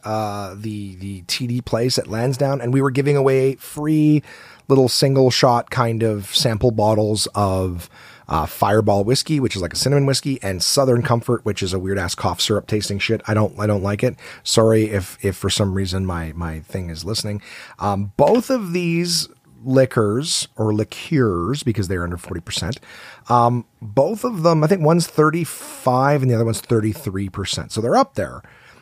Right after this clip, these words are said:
But the whole idea with these things is I would say that they're better as a mix.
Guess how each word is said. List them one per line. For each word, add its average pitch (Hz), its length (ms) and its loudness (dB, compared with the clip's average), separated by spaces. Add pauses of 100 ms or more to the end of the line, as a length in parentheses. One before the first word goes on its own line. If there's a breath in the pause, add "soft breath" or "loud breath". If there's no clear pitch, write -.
(240 loud breath)
But 127 120 0
the 160 60 6
whole 247 160 6
idea 226 200 0
with 208 80 -4
these 190 180 -2
things 170 200 2
is 139 100 0
I 139 100 4
would 165 120 0
say 160 120 0
that 139 80 -6
they're 117 100 -2
better 110 240 0
as 92 80 -2
a 85 40 -4
mix. 82 600 -6